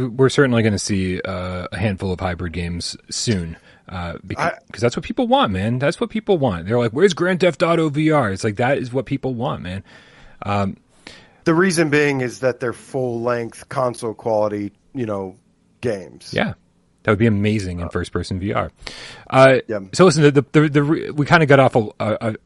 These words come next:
Speaker 1: got off track a little bit here. Um, but, but, but what I've got up on screen is the Unreal Fest West twen-, uh, twenty twenty-two, which is happening later this month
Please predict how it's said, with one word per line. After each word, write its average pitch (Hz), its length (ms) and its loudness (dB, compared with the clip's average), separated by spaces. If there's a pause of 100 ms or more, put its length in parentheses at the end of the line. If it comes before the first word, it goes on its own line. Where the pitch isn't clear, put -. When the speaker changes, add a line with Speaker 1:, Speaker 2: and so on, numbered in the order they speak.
Speaker 1:
got 117 160 6
off 107 100 0
track 117 300 0
a 113 60 2
little 107 260 2
bit 110 180 2
here. 90 340 -2 (280)
Um, 104 340 0
but, 110 340 4
but, 120 240 4
but 110 320 0
what 151 160 10
I've 135 60 0
got 147 120 8
up 143 120 4
on 113 140 6
screen 131 260 2
is 95 120 2
the 113 80 -2
Unreal 107 400 0
Fest 101 280 0
West 101 240 0
twen-, 104 200 -2
uh, 92 220 -4
twenty 98 240 -2
twenty-two, 98 420 0
which 92 140 -4
is - 60 -8
happening 98 300 -2
later 95 220 -2
this 87 220 -6
month 98 260 0